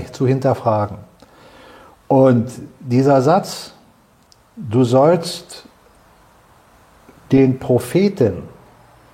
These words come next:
nicht an seinen Worten, sondern an den Taten erkennen." Darum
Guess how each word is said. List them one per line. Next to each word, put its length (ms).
nicht 400
an 160
seinen 380
Worten, 420
sondern 280
an 140
den 240
Taten 420
erkennen." 480
Darum 680